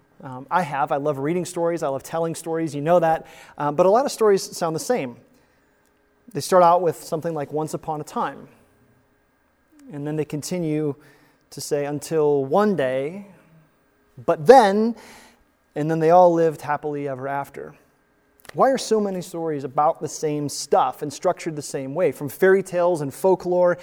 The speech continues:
sports legends and swashbuckling, Princess Leia and Han Solo, whether comedy or tragedy, ancient or modern,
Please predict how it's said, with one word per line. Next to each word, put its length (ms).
sports 460
legends 420
and 140
swashbuckling, 800
Princess 420
Leia 360
and 120
Han 260
Solo, 400
whether 220
comedy 480
or 80
tragedy, 580
ancient 400
or 80
modern, 540